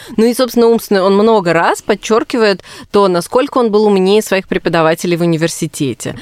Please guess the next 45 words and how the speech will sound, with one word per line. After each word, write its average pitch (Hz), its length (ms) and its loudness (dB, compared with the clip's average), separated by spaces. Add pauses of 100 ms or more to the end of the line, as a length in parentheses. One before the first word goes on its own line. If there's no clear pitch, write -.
(180)
Что - 220 -4
в - 20 2
университете 220 640 0
никто 226 280 0
не 220 100 2
мог 202 240 0
его 190 120 0
ничему 180 440 0
научить, 175 460 -2
потому 156 320 0
что 160 180 0
он 160 160 2
разбирался 151 560 -2
во 151 120 0
всем 160 280 -2
лучше 151 260 -4
всех, 156 380 -2
и, 151 440 0
собственно 147 420 -4
говоря, 147 680 0
э, 120 200 -4
все 160 260 0
преподаватели 151 680 -2
его 147 120 0
раздражали, 151 600 0
он 147 120 0
никогда 151 300 0
не 151 100 2
ходил 151 260 0
на 147 120 2
лекции, 170 360 0
потому - 280 -4
что - 120 -4
он 147 60 0
понимал, 147 360 2
насколько 147 420 -4
он 147 100 -2
их 135 80 -6
всех - 240 -6
умнее. 131 500 -4
И 151 320 -4
все, 247 300 0
значит, 226 340 -2
эти, 208 280 0
э, 180 800 0